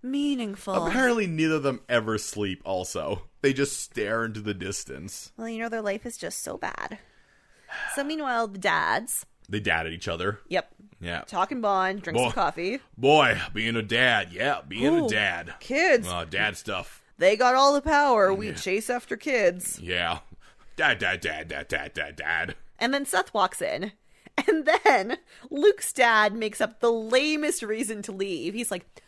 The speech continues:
Speaker 1: "I should go see what Luke wants for breakfast." <laughs> What?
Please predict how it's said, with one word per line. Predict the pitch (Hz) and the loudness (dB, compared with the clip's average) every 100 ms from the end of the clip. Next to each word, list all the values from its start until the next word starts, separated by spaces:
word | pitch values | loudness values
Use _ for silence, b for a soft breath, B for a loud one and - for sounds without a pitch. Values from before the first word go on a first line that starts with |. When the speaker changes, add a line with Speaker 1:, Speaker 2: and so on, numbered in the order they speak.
| b _ - | b _ 2
Speaker 1:
"I | 480 | 2
should | 339 | 2
go | 254 240 | -2 0
see | - 247 | 0 0
what | 220 208 | 0 0
Luke | 302 - | -2 2
wants | 208 202 - | 4 4 0
for | 226 | -4
breakfast." | 208 269 277 - 87 - - - - | 2 0 0 -4 -2 0 0 -4 -10
<laughs> | - 605 622 - | -12 -10 -12 -2
What? | 539 640 679 605 - | 0 6 8 8 4